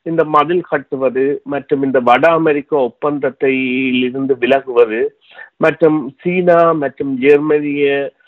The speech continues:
ஆ, இந்த வர்த்தக உடன்பாடுகளில் இருந்து அல்லது அவர்களின் இறக்குமதிகளுக்கான வரிகளை விதிப்பது போன்றவை எல்லாம் எங்கேயோ காற்றில் காணாமல் போன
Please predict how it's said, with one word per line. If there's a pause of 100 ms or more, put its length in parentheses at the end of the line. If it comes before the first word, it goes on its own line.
(300)
ஆ,
இந்த
வர்த்தக
உடன்பாடுகளில்
இருந்து
அல்லது
அவர்களின்
இறக்குமதிகளுக்கான (100)
வரிகளை
விதிப்பது
போன்றவை
எல்லாம் (680)
எங்கேயோ
காற்றில்
காணாமல்
போன